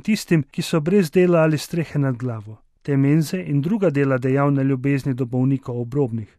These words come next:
so telovadnice dejavne ljubezni,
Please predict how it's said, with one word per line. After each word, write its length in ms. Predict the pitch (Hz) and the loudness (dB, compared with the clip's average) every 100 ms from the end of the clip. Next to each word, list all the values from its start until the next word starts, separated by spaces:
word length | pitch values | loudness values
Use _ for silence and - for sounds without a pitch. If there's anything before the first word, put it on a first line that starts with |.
| _ | _
so 160 | - 127 | -12 -8
telovadnice 800 | 135 127 123 143 151 185 - 151 | -4 -2 2 2 2 0 -2 -2
dejavne 440 | 147 151 180 180 | 0 2 2 2
ljubezni, 640 | 180 156 151 123 123 113 | 2 0 0 -2 -6 -8